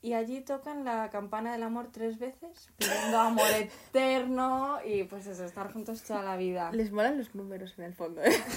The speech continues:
Speaker 2: <laughs>
Speaker 1: Trece.
Speaker 2: Tres, ¿eh? Es como si te va la mano y tocas una de
Speaker 1: Y
Speaker 2: más.
Speaker 1: una más, eh, se cae uno bajando el monte
Speaker 2: <laughs> Se,
Speaker 1: Fuji.
Speaker 2: se muere.
Speaker 1: Se muere.
Speaker 2: <laughs> Sí, ¿no?
Speaker 1: Lo siento.
Speaker 2: Sí. Luego está el día, también otro, otra cosa totalmente comercial,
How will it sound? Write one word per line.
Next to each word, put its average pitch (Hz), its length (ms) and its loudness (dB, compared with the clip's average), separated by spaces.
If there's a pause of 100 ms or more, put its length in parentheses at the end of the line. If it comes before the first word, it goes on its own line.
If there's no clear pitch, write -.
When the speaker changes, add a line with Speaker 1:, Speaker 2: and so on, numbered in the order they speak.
(140)
Speaker 2:
<laughs> - 420 -10
Speaker 1:
Trece. 220 420 -4 (580)
Speaker 2:
Tres, 233 300 8
¿eh? 254 80 2
Es 294 100 -12
como 226 180 -6
si 214 80 -10
te 220 200 0
va 214 180 4
la 277 140 8
mano 262 340 6
y 247 100 0
tocas 233 280 2
una 226 180 0
de 220 80 0
Speaker 1:
Y 214 60 -2
Speaker 2:
más. 247 460 4
Speaker 1:
una 254 240 0
más, 254 440 -2
eh, 190 320 -2 (840)
se - 280 -8
cae 226 240 2
uno 220 240 -4
bajando 185 420 -6
el - 60 -2
monte 190 180 -2
Speaker 2:
<laughs> - 0 -
Se, - 280 -4
Speaker 1:
Fuji. - 140 -20
Speaker 2:
se - 220 -8
muere. 208 380 -2 (100)
Speaker 1:
Se - 140 -12
muere. 190 360 -2
Speaker 2:
<laughs> 440 40 2 (640)
Sí, - 240 -14
¿no? 202 120 -10 (100)
Speaker 1:
Lo 156 120 -14
siento. - 320 -16 (960)
Speaker 2:
Sí. - 360 -14
Luego 240 200 4
está 359 140 -2 (100)
el 233 160 6
día, 262 360 0
también 220 280 0
otro, 202 260 -4
otra 226 200 -2
cosa 233 180 -8
totalmente 220 440 -4
comercial, 208 680 -4